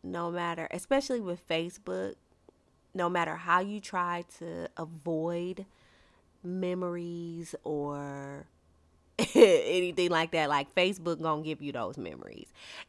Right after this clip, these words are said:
Even if you don't have, like, an actual memory that pops up on your feed, like, that you posted, somebody else is gonna post something. And you just don't want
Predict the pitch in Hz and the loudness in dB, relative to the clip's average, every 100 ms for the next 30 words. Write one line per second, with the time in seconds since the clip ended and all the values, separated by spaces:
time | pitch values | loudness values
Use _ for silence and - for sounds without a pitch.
0 | 240 294 294 285 247 220 214 214 _ _ | 0 2 2 2 2 0 -2 -6 _ _
1 | _ _ _ _ _ 185 214 220 208 214 | _ _ _ _ _ -2 4 6 6 4
2 | 185 165 151 123 - 160 165 170 156 151 | 2 0 -2 -2 2 2 2 -4 -4 -2
3 | 160 165 160 165 147 123 - 156 156 151 | -2 -2 -4 -4 -6 -8 2 2 2 -6
4 | 147 120 143 147 156 160 - 170 156 151 | -6 -8 -8 -6 -6 -6 -8 -10 -8 -8
5 | 143 139 - _ 180 - - 185 208 - | -6 -8 -10 _ -8 -8 -6 -4 -4 -2
6 | 208 208 - 208 208 - - - - 269 | -2 -2 -4 -6 -6 -8 -20 -20 4 6
7 | 247 196 175 160 165 156 151 147 - 135 | 8 4 4 0 0 -4 -4 -4 -4 -6
8 | 151 143 139 - 80 - - - - 233 | -4 -8 -10 -10 -12 -12 -14 -16 -4 0
9 | 302 302 302 208 208 202 185 185 180 170 | 2 0 -2 -2 0 2 0 -6 -4 -4
10 | 170 165 - | -6 -8 -10